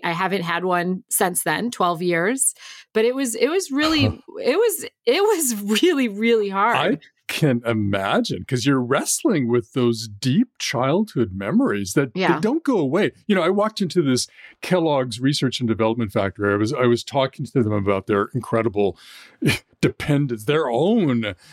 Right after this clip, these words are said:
Speaker 2: dependence
Speaker 1: Mm.
Speaker 2: on using salt and everything. But
Speaker 1: Mm-hmm.
Speaker 2: they were experimenting with Pop-Tarts, and, and a big batch had, like, screwed up, and the aroma, they were dumping it into a dumpster, and the,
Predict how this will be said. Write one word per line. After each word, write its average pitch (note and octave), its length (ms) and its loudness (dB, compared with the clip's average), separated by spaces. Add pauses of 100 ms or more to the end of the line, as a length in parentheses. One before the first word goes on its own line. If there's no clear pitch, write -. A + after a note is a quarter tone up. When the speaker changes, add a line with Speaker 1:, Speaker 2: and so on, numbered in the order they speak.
(120)
Speaker 2:
dependence A2+ 520 2
Speaker 1:
Mm. A2+ 60 0
Speaker 2:
on G#2+ 80 0
using G#2 260 0
salt B2 380 0
and F#2 100 -4
everything. G2 460 -2
But B2 320 0
Speaker 1:
Mm-hmm. F#3+ 260 0
Speaker 2:
they E3 100 2
were F3 140 0
experimenting A3+ 720 0
with B2+ 160 -6
Pop-Tarts, - 640 -2
and, A2+ 180 0
and C#3 140 2
a B2+ 60 0
big C#3+ 340 -2
batch A2+ 340 -2
had, A2 120 -4
like, G2 160 2
screwed G2+ 340 0
up, F#2 220 0
and G2+ 140 0
the G2+ 120 -2
aroma, G#2 580 0
they B2+ 120 0
were B2 100 2
dumping B2 420 -2
it G#2+ 100 0
into G#2 360 0
a G2 40 -6
dumpster, G#2 600 0
and G#2 100 -2
the, G2+ 100 -4